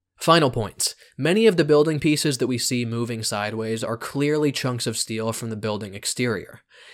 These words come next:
If it were an explosion causing such large and heavy pieces of metal to move outwards, it would have to be an enormous explosion, which means that the exterior columns wouldn't just have to be rigged up,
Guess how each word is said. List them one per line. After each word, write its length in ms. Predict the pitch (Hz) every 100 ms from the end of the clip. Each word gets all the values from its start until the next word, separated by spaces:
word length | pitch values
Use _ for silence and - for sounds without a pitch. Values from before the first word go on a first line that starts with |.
| - -
If 180 | 151
it 80 | 233
were 160 | 226 220
an 100 | 196
explosion 800 | - - 135 135 156 151 156 151
causing 380 | 135 127 120
such 260 | 120 113 -
large 480 | 110 113 123 127 123
and 80 | 113
heavy 300 | 113 113 107
pieces 360 | 113 110 110
of 80 | 104
metal 280 | 101 101 104
to 100 | 104
move 180 | 95 95
outwards, 600 | 113 117 120 120 127 - - -
it 120 | 170
would 120 | 185
have 200 | 170 170
to 80 | 160
be 180 | 160 147
an 80 |
enormous 680 | 143 127 123 123 120 110 101
explosion, 680 | 98 - 104 92 95 73 - - -
which 180 | - 143
means 300 | 156 156 151
that 140 | 147 139
the 140 | 135
exterior 600 | 151 - 156 143 135 117
columns 540 | 120 110 110 113 117
wouldn't 420 | 113 123 160 180 156
just 160 | 147
have 220 | 139 127
to 80 | -
be 120 | 117
rigged 300 | 110 107 101
up, 240 | 101 101